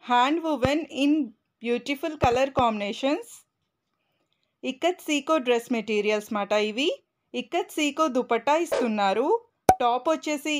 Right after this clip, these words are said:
ఇక్కత్ సీకో టూ పాయింట్ ఫైవ్ మీటర్స్‌తో వస్తుంది. No bottom మాట దీనికి. Ready to shipలో ఉన్నాయి ఇవి. ప్రైస్ వచ్చేసి త్రీ థౌజండ్ ఎయిట్ హండ్రెడ్ రూపీస్ ప్లస్ షిప్పింగ్ పడుతుంది. ప్యూర్ ఇక్కత్ మాట.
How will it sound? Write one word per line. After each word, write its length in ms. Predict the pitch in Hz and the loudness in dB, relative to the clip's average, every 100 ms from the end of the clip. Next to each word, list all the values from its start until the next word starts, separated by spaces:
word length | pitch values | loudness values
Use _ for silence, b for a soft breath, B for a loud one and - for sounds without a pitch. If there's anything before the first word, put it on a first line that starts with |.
| - | -4
ఇక్కత్ 380 | 233 302 311 - | 2 4 4 0
సీకో 280 | 269 262 302 311 | -6 -2 -4 -4
టూ 80 | 269 247 | -6 -2
పాయింట్ 260 | 247 247 254 | -2 -2 0
ఫైవ్ 160 | 247 220 | 0 0
మీటర్స్‌తో 460 | 214 208 220 - 302 285 | -4 -4 -4 2 2 2
వస్తుంది. 480 | - 233 208 240 320 508 _ _ _ _ _ _ _ _ _ _ _ _ _ _ _ _ _ _ _ _ - | -2 -4 -2 0 -2 -4 _ _ _ _ _ _ _ _ _ _ _ _ _ _ _ _ _ _ _ _ -4
No 180 | 247 285 349 | 2 4 4
bottom 360 | 302 262 302 311 | 4 4 2 4
మాట 180 | 277 220 240 233 | 2 4 2 2
దీనికి. 360 | 220 208 220 302 605 _ _ _ _ _ _ _ _ _ _ _ | -2 -2 0 0 -2 _ _ _ _ _ _ _ _ _ _ _
Ready 320 | 226 240 285 302 | 2 4 2 0
to 60 | 330 - | -2 -2
shipలో 320 | 320 269 294 294 | -4 0 2 2
ఉన్నాయి 300 | 240 220 220 | 2 0 0
ఇవి. 220 | 202 233 359 539 _ _ _ _ _ _ _ - | -2 -4 -4 -6 _ _ _ _ _ _ _ -2
ప్రైస్ 280 | 247 285 339 | 0 2 -2
వచ్చేసి 440 | 269 311 294 330 330 - | -2 -4 -4 -4 -6 -4
త్రీ 160 | 269 262 | -2 0
థౌజండ్ 400 | 262 262 262 330 - | 2 2 2 0 0
ఎయిట్ 220 | 233 233 | -4 0
హండ్రెడ్ 340 | 262 254 285 285 | 0 2 2 0
రూపీస్ 280 | 269 359 - | -4 -6 -2
ప్లస్ 200 | 294 302 | -2 0
షిప్పింగ్ 340 | 254 - 269 277 | -4 -2 0 2
పడుతుంది. 520 | 226 196 214 214 277 453 - _ _ _ - | 2 0 -4 0 2 0 -4 _ _ _ -4
ప్యూర్ 360 | 294 349 392 349 | 0 2 2 0
ఇక్కత్ 380 | - 285 277 | 0 0 2
మాట. 260 | 269 220 | 2 2